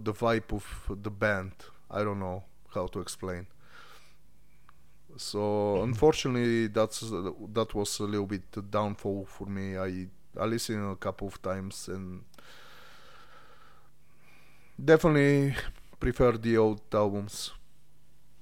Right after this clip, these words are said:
Speaker 2: So, um, we're talking about, uh, <laughs> still talking about Rampart, or did we go?
Speaker 1: Uh, I, uh, no, I, uh, blended,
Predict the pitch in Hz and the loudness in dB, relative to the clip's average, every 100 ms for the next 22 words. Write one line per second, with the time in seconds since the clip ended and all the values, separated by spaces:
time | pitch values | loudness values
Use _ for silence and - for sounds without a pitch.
0 | - - - - - - - - - - | -14 -14 -14 -14 -14 -14 -14 -14 -16 -16
1 | - - - - - 117 110 110 107 107 | -16 -14 -12 -4 4 4 6 4 4 2
2 | 107 107 110 - 135 120 127 120 - 120 | 2 0 -2 0 2 4 4 2 0 0
3 | 110 107 104 - - 110 107 104 104 104 | 2 2 0 -4 -8 -6 -6 -8 -10 -12
4 | - - 101 - - - - - - - | -14 -16 -16 -16 -16 -16 -16 -18 -16 -16
5 | - - - - - - - - 143 156 | -8 -4 -4 -6 -10 -14 -4 2 6 8
6 | 143 139 131 123 131 131 113 104 - 101 | 8 10 8 10 8 8 4 -6 -8 -8
7 | 110 107 101 104 - - - - - 120 | -6 -6 -8 -12 -16 -16 -16 -16 -6 -4
8 | 107 110 107 107 - - - - 90 123 | -2 -2 -4 -6 -12 -16 -16 -12 0 6
9 | 131 113 113 120 110 127 107 131 143 139 | 8 8 8 6 4 0 2 8 12 12
10 | 139 135 127 123 120 117 113 127 120 110 | 12 12 10 10 8 6 6 6 6 2